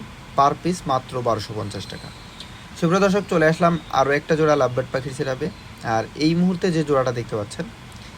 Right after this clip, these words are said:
এখানেও কিন্তু দেখেন চমৎকার একটা জোড়া রয়েছে মাশাআল্লাহ।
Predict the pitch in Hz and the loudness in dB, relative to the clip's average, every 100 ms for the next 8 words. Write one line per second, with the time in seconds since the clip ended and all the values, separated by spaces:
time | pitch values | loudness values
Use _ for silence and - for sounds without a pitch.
0 | - - 156 170 190 190 180 180 147 165 | -16 0 4 6 4 0 0 2 0 0
1 | 180 220 - 143 135 139 - 139 135 - | -6 -8 -6 -2 0 -2 -2 -2 -2 -2
2 | 120 117 113 113 110 143 117 110 - 113 | 0 0 2 -2 -2 -4 -4 -4 -4 -6
3 | 127 | -6